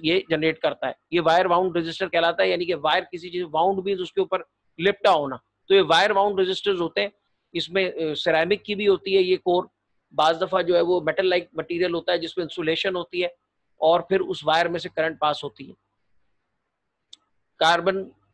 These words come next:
अ, वायर बाउंड हमने पढ़ लिया, कार्बन कंपोजिशन पढ़ते हैं जी। ये देखें, ये इसमें भी दो टर्मिनल है हमारे पास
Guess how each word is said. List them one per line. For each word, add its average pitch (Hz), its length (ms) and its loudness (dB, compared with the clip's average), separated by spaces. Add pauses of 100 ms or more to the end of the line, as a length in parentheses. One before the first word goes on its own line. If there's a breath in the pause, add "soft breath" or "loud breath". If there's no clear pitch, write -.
(120)
अ, - 20 -4
वायर 156 360 2
बाउंड 196 300 2
हमने 190 180 -2
पढ़ 175 160 -2
लिया, 190 180 0
कार्बन 185 380 -2
कंपोजिशन 185 520 -4
पढ़ते 180 260 -4
हैं 202 100 -2
जी। 196 60 -6
ये 185 160 0
देखें, 196 260 -2 (380)
ये 165 140 4
इसमें 190 260 0
भी 196 100 -4
दो 185 160 4
टर्मिनल 185 460 0
है 196 60 2
हमारे 185 240 2
पास 190 360 0